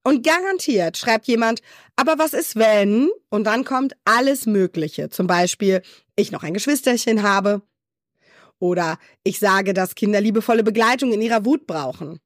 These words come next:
"Aber was ist, wenn mein Kind mich dabei haut?" Und ich möchte es heute nochmal in aller Deutlichkeit sagen.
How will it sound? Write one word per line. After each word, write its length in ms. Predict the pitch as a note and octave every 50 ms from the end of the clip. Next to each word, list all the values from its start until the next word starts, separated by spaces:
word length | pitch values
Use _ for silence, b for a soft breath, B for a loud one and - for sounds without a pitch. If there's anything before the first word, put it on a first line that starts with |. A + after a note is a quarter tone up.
| _ _ _ _ _ _ _ _ -
"Aber 260 | A#3 C4 C#4+ D#4+ C4
was 140 | C#4 C#4+ C4+
ist, 160 | E4 D#4 C4
wenn 140 | B3 B3 C4
mein 160 | C#4 C#4+ D#4
Kind 200 | - C#4 - -
mich 120 | D#4 D#4+
dabei 240 | - C4 B3+ D4 D#4 D4+
haut?" 520 | - E3+ D#3+ D#3+ E3+ G#3+ F#4 - - _ _ _ _ _ _ _ _ _ _ _ _ _ _ _ _ _ _ b b b b b b b b
Und 120 | b B3 A#3+
ich 140 | A#3+ -
möchte 420 | B3+ C4 C#4 C#4 C#4+ - - - A3+
es 160 | G3+ - -
heute 320 | B3+ A#3+ A#3 G#3 - A3
nochmal 320 | G3+ G3+ G3 G#3+ A3 A3 A#3
in 140 | A#3+ B3 - -
aller 340 | A#3+ C4+ C#4 D#4 D4+ D#4 C4+
Deutlichkeit 840 | A3+ A#3+ A#3 A#3+ A#3 A#3 A#3 A3+ A3 - - - A3+ G#3 G3 F3
sagen. 440 | F3+ F3 D#3+ D#3+ D#3+ D#3+ E3 D3+